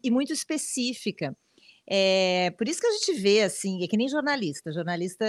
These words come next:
a gente diz que se reproduz em cativeiro. Eu acho que médico é meio assim também, né? Porque acho que são rotinas difíceis. É, vocês, é, foram pra caminhos super diferentes, né?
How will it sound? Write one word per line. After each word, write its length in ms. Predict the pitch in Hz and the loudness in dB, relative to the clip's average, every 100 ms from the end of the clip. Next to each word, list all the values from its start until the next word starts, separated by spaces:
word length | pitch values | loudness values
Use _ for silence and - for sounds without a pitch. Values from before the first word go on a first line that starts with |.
| 208 196 | 0 0
a 40 | |
gente 260 | 185 196 180 | -2 -4 -4
diz 180 | 190 - | -4 -10
que 80 | 214 | -6
se 120 | 214 | 0
reproduz 480 | 196 - 190 175 190 | 0 2 0 0 -2
em 60 | |
cativeiro. 640 | 185 180 - 185 170 160 160 | 0 0 -2 -4 -4 -2 0
Eu 80 | 170 | 0
acho 220 | 196 - | 0 -2
que 80 | 220 | -4
médico 640 | 214 202 175 196 - 233 | 0 2 4 2 4 4
é 80 | 214 | 6
meio 260 | 220 226 | 6 6
assim 400 | 240 - 277 220 | 4 2 0 2
também, 380 | 202 214 190 180 | 4 4 4 2
né? 200 | 170 165 - - - - _ - | 2 0 -2 -10 -18 -18 _ 2
Porque 760 | 247 240 262 240 240 240 233 220 | 2 4 8 10 10 10 6 6
acho 200 | 226 - | 4 2
que 80 | |
são 180 | 226 254 | 0 4
rotinas 560 | 240 233 - 277 262 175 | 4 4 2 4 4 2
difíceis. 840 | 185 - 180 170 - 151 156 - _ _ _ _ - | -2 -4 -6 -6 -4 -4 -6 -12 _ _ _ _ -2
É, 560 | 190 180 175 175 170 165 170 - | 0 2 0 0 -2 -4 -8 -2
vocês, 600 | 208 240 302 311 349 - | 2 2 2 -2 -2 -4
é, 140 | 262 - _ _ _ - | -4 -6 _ _ _ 0
foram 200 | 269 302 | 2 4
pra 140 | 302 285 | 2 0
caminhos 440 | 294 262 294 302 | 0 0 -2 -2
super 400 | - 285 - 403 | 0 -2 -2 -4
diferentes, 720 | 415 415 480 403 285 254 - | -2 -2 -2 -2 -4 -6 -6
né? 360 | 185 165 147 | -2 -2 -2